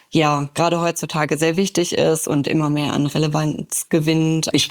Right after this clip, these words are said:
Speaker 2: sehe da überall immer dann so die Parallele zum Gesundsein, ne? I-, I G K Klassik, ihr wollt nicht immer nur die Rechnung bezahlen, ihr wollt auch gucken, <laughs> dass die Leute auch gesund essen, die jungen Leute am Herd.
Speaker 1: <laughs>
Speaker 2: Ähm, und, äh,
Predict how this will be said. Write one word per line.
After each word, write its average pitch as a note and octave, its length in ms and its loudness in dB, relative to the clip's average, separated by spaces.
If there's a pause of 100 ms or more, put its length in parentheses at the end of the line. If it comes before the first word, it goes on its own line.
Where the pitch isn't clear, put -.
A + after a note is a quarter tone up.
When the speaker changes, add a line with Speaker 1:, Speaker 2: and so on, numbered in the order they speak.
Speaker 2:
sehe D3+ 380 4
da D3+ 220 2
überall D#3+ 500 2
immer C#3+ 300 2
dann C3+ 180 2
so C3+ 140 2
die A#2+ 120 0
Parallele B2 640 2
zum B2+ 340 0
Gesundsein, G#2+ 680 2
ne? A2+ 160 0
I-, B2 520 -2
I A#2+ 120 0
G A#2+ 120 2
K A#2 160 0
Klassik, C3+ 440 2
ihr A2+ 100 2
wollt B2 160 0
nicht B2 120 0
immer B2 140 0
nur A2+ 120 2
die A2 80 2
Rechnung A#2 320 0
bezahlen, A#2+ 460 0
ihr G#2 100 0
wollt G#2+ 140 0
auch G2 100 -2
gucken, A#2 240 0
<laughs> - 0 -
dass - 220 -2
die F3 180 2
Leute - 320 -2
auch - 160 -2
gesund C3 400 2
essen, G3 440 0 (220)
die D3 120 4
jungen C#3+ 240 2
Leute A#2 480 0
am A#2 140 2
Herd. A#2+ 500 0
Speaker 1:
<laughs> - 460 -2
Speaker 2:
Ähm, C3+ 320 2 (600)
und, B2+ 380 2
äh, A2+ 460 2